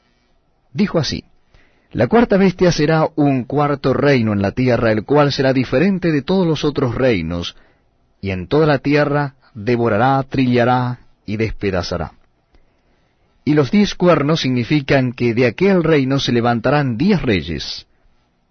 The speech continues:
y tras ellos se levantará otro, el cual será diferente de los primeros, y a tres reyes derribará. Y hablará palabras contra el Altísimo, y a los santos del Altísimo quebrantará,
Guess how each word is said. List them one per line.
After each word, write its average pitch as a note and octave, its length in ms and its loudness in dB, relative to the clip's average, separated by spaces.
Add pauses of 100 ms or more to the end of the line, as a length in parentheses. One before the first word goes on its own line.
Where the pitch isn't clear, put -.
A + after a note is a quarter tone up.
(200)
y F#2 80 -12
tras A#2+ 260 -2
ellos E3 340 2
se D3 60 -2
levantará B2+ 420 2
otro, D3+ 380 -2 (1200)
el C#3+ 140 0
cual F#3 220 2
será E3 240 0
diferente D3 480 0
de B2+ 80 4
los A#2 140 0
primeros, A#2 680 -4 (760)
y F#2+ 100 -4
a G2+ 60 0
tres C#3 240 0
reyes E2+ 500 -2
derribará. F2+ 540 -4 (1200)
Y F#2 100 -8
hablará B2 300 2
palabras C3+ 640 2
contra A#2+ 460 0
el A2 80 2
Altísimo, F2+ 640 -6 (520)
y A#2 100 0
a B2+ 40 4
los B2+ 160 2
santos F3+ 340 0
del D#3 120 2
Altísimo C#3+ 640 0
quebrantará, B2+ 840 2